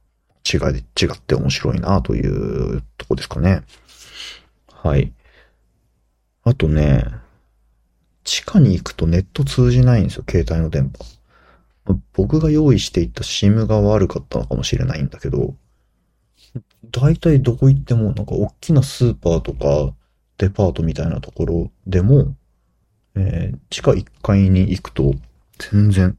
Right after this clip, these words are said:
全然電波通じなくて。うん。まあ別にそれで困ることはないんだけど、あ、日本はちゃんと、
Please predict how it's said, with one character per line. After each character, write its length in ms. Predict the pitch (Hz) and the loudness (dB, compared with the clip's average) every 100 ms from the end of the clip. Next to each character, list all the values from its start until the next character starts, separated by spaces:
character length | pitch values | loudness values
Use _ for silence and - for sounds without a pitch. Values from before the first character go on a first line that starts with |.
| _ | _
全 340 | - 101 110 104 | 2 6 6 6
然 200 | 101 98 | 6 6
電 180 | 101 - | 4 0
波 100 | 71 | -4
通 180 | 80 | -4
じ 100 | 78 | -2
な 80 | 71 | -4
く 100 | 69 | -4
て。 200 | - 67 - _ _ _ _ _ _ _ _ _ _ _ _ _ | -6 -6 -8 _ _ _ _ _ _ _ _ _ _ _ _ _
う 40 | 90 | -10
ん。 280 | 80 71 - _ | -8 -10 -12 _
ま 120 | 92 | -6
あ 120 | - - | -6 -8
別 220 | - - | -6 -2
に 100 | 85 | -2
そ 140 | - 87 | 0 0
れ 60 | |
で 60 | 85 | 0
困 280 | - 104 139 | 2 4 6
る 100 | - | 4
こ 100 | - | 0
と 120 | 78 | 0
は 80 | 78 | 2
な 120 | 82 | 2
い 80 | 78 | 2
ん 80 | |
だ 100 | 69 | 2
け 100 | 67 | 0
ど、 140 | 69 67 - - - _ _ _ _ _ _ _ _ | -2 -4 -8 -20 -20 _ _ _ _ _ _ _ _
あ、 200 | 85 80 80 | -6 -6 -8
日 280 | 87 85 82 | -6 -6 -2
本 220 | 95 90 | 2 2
は 80 | 78 | 0
ち 120 | - | -2
ゃ 40 | |
ん 60 | 82 | 0
と、 220 | 87 | 2